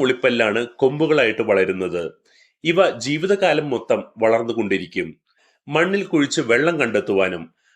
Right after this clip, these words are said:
മരത്തിന്റെ തൊലി അടർത്തിയെടുക്കുവാനും എതിരാളികളെ നേരിടുവാനും വഴിയൊരുക്കാനുമെല്ലാം കൊമ്പുകൾ സഹായിക്കുന്നു. മനുഷ്യരിൽ ഇടം കൈമാരും വലം കൈമാരും ഉള്ളതുപോലെ ആനകളിൽ ഒരു വശത്തെ കൊമ്പ് കൂടുതലായി ഉപയോഗിക്കുന്ന ശീലമുണ്ട്.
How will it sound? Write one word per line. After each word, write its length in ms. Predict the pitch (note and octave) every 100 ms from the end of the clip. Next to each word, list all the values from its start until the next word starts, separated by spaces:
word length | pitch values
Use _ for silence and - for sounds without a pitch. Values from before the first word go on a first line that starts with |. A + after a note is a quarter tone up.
| _
മരത്തിന്റെ 460 | C3 D#3 D#3+ G3+ G3
തൊലി 280 | D#3 C#3 C3 -
അടർത്തിയെടുക്കുവാനും 920 | A2 C3+ - D#3+ A2 G#2+ G#2 F#2+ E2+ E2 _ _ _ _
എതിരാളികളെ 600 | D3 D3 G3 F#3 F3 F3+
നേരിടുവാനും 840 | E3+ B2+ B2+ B2 G#2+ F#2 F2+ F2 _ _ _ B2
വഴിയൊരുക്കാനുമെല്ലാം 1200 | D3 F3+ F#3+ D#3 - A#2+ A#2+ A#2 F#2+ G#2 A#2 -
കൊമ്പുകൾ 400 | C#3 D#3+ - D3
സഹായിക്കുന്നു. 760 | - C3 G#2+ G2+ G2 F#2+ E2+ D#2 _ _ _ _ _ D3
മനുഷ്യരിൽ 580 | F3 F#3+ - G#3 G3+ -
ഇടം 220 | C3+ F3
കൈമാരും 600 | F3+ E3 C#3+ B2 G#2 G2 -
വലം 380 | G2+ B2 D#3 F3+
കൈമാരും 580 | E3+ D#3 D3 A#2+ G#2 G2+ A2+
ഉള്ളതുപോലെ 640 | G#2+ G#2+ G#2+ G#2 F#2+ F2 - - - _ -
ആനകളിൽ 580 | C3+ F3 F#3 F3+ F#3+ - C#3
ഒരു 160 | D3
വശത്തെ 380 | E3+ D3 - F3
കൊമ്പ് 360 | E3 C3+ C3 C#3+ -
കൂടുതലായി 580 | C#3+ D#3+ E3+ E3+ E3 D3
ഉപയോഗിക്കുന്ന 520 | A2+ A2 G#2+ A2+ A#2
ശീലമുണ്ട്. 640 | - A2 G2 F#2+ F2+ -